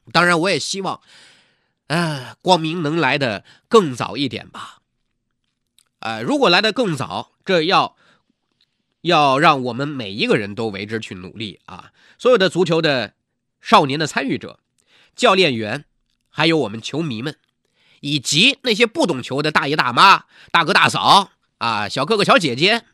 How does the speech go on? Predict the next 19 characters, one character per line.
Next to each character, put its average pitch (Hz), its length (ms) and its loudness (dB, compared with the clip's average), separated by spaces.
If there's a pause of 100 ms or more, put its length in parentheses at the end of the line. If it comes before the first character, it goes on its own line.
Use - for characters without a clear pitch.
你 160 140 -6
不 294 220 0
懂 143 240 0
啊， 165 280 8 (260)
你 156 120 -4
就 165 160 0
别 175 420 0
跟 190 300 0
着 117 160 -4
瞎 104 220 -4
掺 104 280 -8
和 - 180 -18 (640)
啊！ 202 120 -2
就 240 160 -2
像 185 300 2 (320)
村 - 200 2
儿 214 60 4
里 147 140 0
头， 117 280 -4